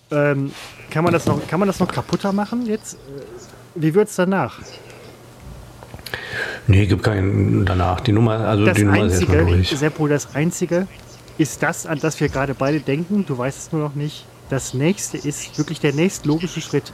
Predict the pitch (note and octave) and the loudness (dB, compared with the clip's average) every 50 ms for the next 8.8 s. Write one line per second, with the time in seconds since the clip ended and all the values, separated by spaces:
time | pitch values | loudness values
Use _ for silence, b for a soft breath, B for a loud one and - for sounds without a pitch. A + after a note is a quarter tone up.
0 | - - D3+ D3+ D#3 D#3+ E3 D#3 - - - - - - - - - - - - | -2 2 4 4 4 4 2 -2 -8 -18 -20 -20 -20 -20 -20 -20 -20 -20 -12 -2
1 | - D#3 D3 C#3+ B2+ A#2+ D3 E3 F#3+ A3+ G#3+ - - - - F#3+ G3+ - - - | 0 2 2 2 2 2 2 2 2 0 -2 -4 -10 -4 -2 -2 -2 -2 -6 -4
2 | - D3 D3 D#3 D3+ - - - E3 C#3+ - - D3 D#3+ E3+ F3+ D#3+ B2+ G#2+ G2 | 0 2 2 2 0 -2 -2 -2 -2 -2 -2 -2 0 0 2 2 0 0 -4 -6
3 | F#2 F#2+ G2 - - - - - - - - A#2 G#2 C#3 D#3 E3 D3+ E3 F#3 G#3+ | -8 -12 -14 -16 -18 -18 -20 -20 -18 -16 -10 -2 2 2 4 4 4 2 2 2
4 | A3 - - - - - - - - - - - - - - C#3 B2 G#2+ C#3 D#3 | 0 -4 -12 -20 -18 -18 -18 -18 -18 -20 -20 -20 -20 -12 -6 -4 -2 2 2 2
5 | F3+ F3 - D#3 D#3 E3 D#3+ - - E3 C#3+ - - D3+ D#3 D3+ - - - - | 2 0 -2 -2 -2 -2 -2 -2 -6 -8 -6 -4 -4 -4 -4 -4 -6 -14 -18 -18
6 | - - - E3+ G3 A3+ A3 G3 D#3+ D3 D3 D#3+ D#3+ - - - F3 F3+ G3+ G#3 | -10 0 4 4 4 4 4 2 2 2 0 0 -2 -4 -4 -2 0 0 0 -2
7 | - - - - - B2+ C#3 D#3 F#3+ A#3+ A#3 G#3 G#3 - A#2+ - D3+ D#3 F3 F3+ | -6 -12 -14 -12 -4 0 4 4 4 4 4 2 0 -4 -2 0 2 2 2 2
8 | - - F3+ - - - E3 D#3+ D#3+ D3+ D#3+ E3 F3 F#3 A3+ A#3 | 0 -6 -8 -6 -2 0 0 0 2 2 2 2 2 0 -2 -4